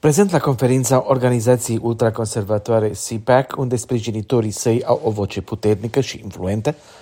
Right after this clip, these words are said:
fostul președinte Donald Trump a rostit probabil una dintre cele mai întunecate alocuțiuni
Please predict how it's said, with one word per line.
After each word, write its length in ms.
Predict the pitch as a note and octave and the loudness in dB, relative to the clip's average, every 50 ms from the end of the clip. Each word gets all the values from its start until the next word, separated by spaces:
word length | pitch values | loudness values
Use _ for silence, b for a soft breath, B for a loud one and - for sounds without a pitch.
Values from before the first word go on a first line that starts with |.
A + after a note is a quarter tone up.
| B B B B B B B | B B B B B B B
fostul 280 | - G3+ G3+ - F#3+ | 4 4 4 4 4
președinte 500 | C#3 D3 A#2+ - C3+ B2+ B2+ A2+ - G#2 | 2 2 0 0 0 0 0 0 0 0
Donald 300 | F#2 G2 G#2 F#2 F#2 G2+ | 0 0 0 -2 -2 -2
Trump 320 | - - C#3 C#3 D#3 D#3 - | 0 2 2 2 2 0 -4
a 120 | - - D3 | 0 2 2
rostit 360 | C#3 C3+ - - - D3+ - | 2 2 0 -4 -8 -8 -2
probabil 480 | - B2 A#2 G#2+ A2+ A#2 A2+ C3 B2 - | 0 2 4 6 4 4 4 2 0 -2
una 220 | C3+ B2+ B2 A#2 | -2 0 0 0
dintre 280 | A2+ G#2 A#2 G#2 - A2 | 0 0 -2 -6 -8 -8
cele 240 | - - A#2+ A2 A2 | -8 -4 -2 -2 0
mai 240 | A2 A2 G#2+ G2 - b b b b | 2 2 0 0 -2 b b b b
întunecate 760 | b B2 A2+ A2 - A2 A2 G#2 - - C#3+ B2+ - - - - | b -8 -6 -4 -2 -2 -2 0 2 4 2 2 2 -2 -8 -8
alocuțiuni 720 | G2 - - - - F#2 - - - G#2+ A2 A2+ A2+ | -10 -12 -14 -14 -14 -12 -8 -4 -2 -2 -2 -2 -4